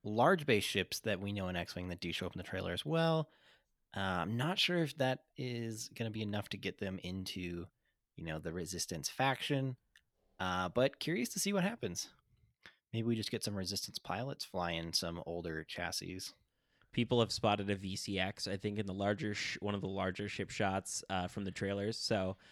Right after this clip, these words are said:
Speaker 2: and I, I don't think F F G's scared of, uh, resculpting near identical ships and putting them in different factions. So I would not be surprised if we
Speaker 1: Ah,
Speaker 2: saw
Speaker 1: nobody
Speaker 2: a
Speaker 1: cares
Speaker 2: V C X
Speaker 1: about the
Speaker 2: show up.
Speaker 1: V C X. There's a Shadowcaster, Tim.
Speaker 2: <laughs>
Speaker 1: I should really not hit the table when recording a podcast,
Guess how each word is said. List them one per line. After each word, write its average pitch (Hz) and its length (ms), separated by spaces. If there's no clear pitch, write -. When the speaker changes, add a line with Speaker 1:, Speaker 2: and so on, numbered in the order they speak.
Speaker 2:
and 147 100
I, 220 140
I 311 80
don't 370 180
think 175 300
F - 160
F 113 80
G's 120 200
scared 113 360
of, 101 260
uh, 104 240
resculpting 101 1040
near 104 220
identical 101 400
ships 92 360
and 101 100
putting 104 220
them 98 100
in 98 100
different 98 280
factions. 113 580
So 131 180
I 127 160
would 127 240
not 110 220
be 117 100
surprised 95 520
if 98 120
we 104 60
Speaker 1:
Ah, 101 40
Speaker 2:
saw - 140
Speaker 1:
nobody 170 220
Speaker 2:
a 196 60
Speaker 1:
cares 190 240
Speaker 2:
V - 20
C 165 40
X - 120
Speaker 1:
about 123 60
the 92 80
Speaker 2:
show 92 60
up. 90 40
Speaker 1:
V - 60
C 95 120
X. - 220
There's 180 240
a 220 60
Shadowcaster, 156 1000
Tim. 139 360
Speaker 2:
<laughs> - 1120
Speaker 1:
I 113 60
should 131 180
really 123 220
not 107 340
hit 127 200
the 127 60
table 135 540
when 131 280
recording 131 420
a 131 60
podcast, 131 480